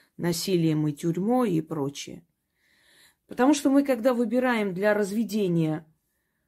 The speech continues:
животные, мы выбираем лучшее.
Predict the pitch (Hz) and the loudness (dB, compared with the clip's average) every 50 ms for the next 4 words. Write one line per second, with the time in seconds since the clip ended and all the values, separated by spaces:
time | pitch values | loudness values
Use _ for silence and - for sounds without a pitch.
0 | _ _ _ _ - - 208 208 262 330 349 359 - 196 185 170 160 160 175 220 | _ _ _ _ 0 2 4 6 6 4 2 2 -2 -4 -2 -2 0 0 0 2
1 | 302 330 262 226 185 175 208 233 269 294 294 277 247 220 208 - _ _ _ _ | 2 2 0 0 0 0 2 2 2 2 2 2 0 -2 -4 -8 _ _ _ _
2 | _ _ _ _ _ _ _ _ _ _ _ - 233 294 285 285 - - - 160 | _ _ _ _ _ _ _ _ _ _ _ 2 4 4 4 4 0 -2 -4 -4
3 | 151 143 139 - | -4 -4 -6 -10